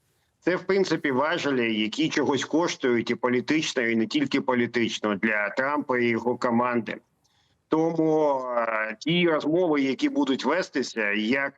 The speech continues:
про пряники, так і про батаги, вони насправді будуть ширшими, ніж тільки наш, е,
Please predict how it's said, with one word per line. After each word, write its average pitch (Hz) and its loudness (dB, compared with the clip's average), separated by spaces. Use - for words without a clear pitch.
про 123 2
пряники, 139 0
так 117 -4
і 107 0
про 120 0
батаги, 123 0
вони 156 2
насправді 160 0
будуть 151 0
ширшими, 143 2
ніж 117 2
тільки 123 0
наш, 135 0
е, 117 2